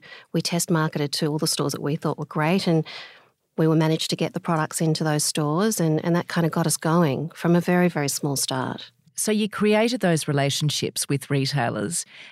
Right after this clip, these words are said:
Speaker 2: and then when you were ready to launch your fashion label, you were able to draw on those relationships, essentially.
Speaker 1: Yes, and it was quite strategic. It wasn't a, a matter of door knocking and hoping. We,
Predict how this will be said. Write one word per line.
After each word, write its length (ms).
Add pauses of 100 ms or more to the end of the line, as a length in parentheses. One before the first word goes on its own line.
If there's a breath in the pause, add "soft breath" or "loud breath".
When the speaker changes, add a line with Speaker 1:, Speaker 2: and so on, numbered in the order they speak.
Speaker 2:
and 160
then 160
when 140
you 160
were 80
ready 300
to 140
launch 360
your 80
fashion 400
label, 480 (240)
you 240
were 100
able 240
to 180
draw 400
on 140
those 300
relationships, 720
essentially. 520 (260)
Speaker 1:
Yes, 280
and 80
it 60
was 100
quite 260
strategic. 680
It 80
wasn't 420
a, 180
a 120
matter 200
of 140
door 180
knocking 280
and 100
hoping. 480
We, 220